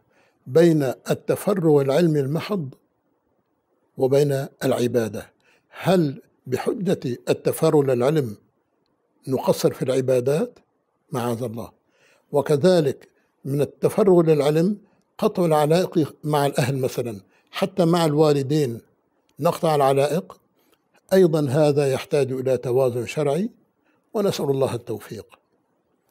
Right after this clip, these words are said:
ويذكرون عن الإمام ابن دقيق العيد أنه لما وصل إليه نسخة من شرح الرافع الكبير صار يقتصر على صلاة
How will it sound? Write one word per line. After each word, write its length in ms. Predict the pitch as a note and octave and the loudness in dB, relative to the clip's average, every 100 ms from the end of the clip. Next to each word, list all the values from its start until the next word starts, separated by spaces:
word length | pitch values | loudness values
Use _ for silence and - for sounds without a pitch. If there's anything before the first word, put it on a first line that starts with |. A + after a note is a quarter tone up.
| _ _ _ _ | _ _ _ _
ويذكرون 880 | D#3 D#3 F3 - F3+ A3 G#3 E3 E3 - _ _ _ - - | 2 4 4 4 4 6 4 4 0 -8 _ _ _ -10 -2
عن 180 | D3 D3+ | 2 2
الإمام 720 | D3 D3 D#3+ F3 E3+ F#3 - _ _ _ _ _ _ _ D#3 | 0 0 2 2 2 -2 -8 _ _ _ _ _ _ _ -4
ابن 200 | D3 C3+ | -2 -2
دقيق 400 | C3+ - E3 D3 | -2 -2 -2 -2
العيد 440 | B2 C3+ D#3 D#3+ _ _ _ _ - | 0 0 -2 -8 _ _ _ _ -12
أنه 220 | B2+ B2 | -6 -2
لما 520 | C#3+ D#3 D#3 D3+ D3 | 0 2 2 4 2
وصل 400 | C#3 F3 - D#3 | 4 2 2 0
إليه 420 | D3+ C#3 E3 C3 | 2 2 2 2
نسخة 440 | C#3 F3 - A#2+ - _ _ _ - | 0 -2 -2 -10 -12 _ _ _ -12
من 220 | C3 C3+ | -6 -4
شرح 460 | B2 - D#3+ - - _ D3+ | -4 -2 -2 -4 -12 _ -6
الرافع 460 | B2 D3 D#3 D3+ | -2 -2 -2 -2
الكبير 580 | C3 A2 C#3 C3 C#3+ A#2 - _ _ _ _ _ _ _ _ _ _ _ - | -4 -4 -4 -2 -2 -2 -4 _ _ _ _ _ _ _ _ _ _ _ -6
صار 180 | - E3 | 0 2
يقتصر 420 | D#3 - E3 F3 | 2 0 -4 -4
على 260 | C#3 C#3 C#3 | -4 -2 -4
صلاة 280 | - C#3 | -4 -4